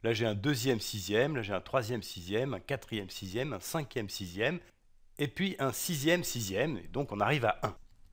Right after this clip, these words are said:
Six sixièmes, ça fait un. Bon,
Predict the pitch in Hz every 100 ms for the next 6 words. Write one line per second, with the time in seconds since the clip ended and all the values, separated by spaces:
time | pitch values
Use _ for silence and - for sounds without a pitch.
0 | _ - - 175 - - 110 120 160 -
1 | 107 - - 101 - - - - - -
2 | - - 139 135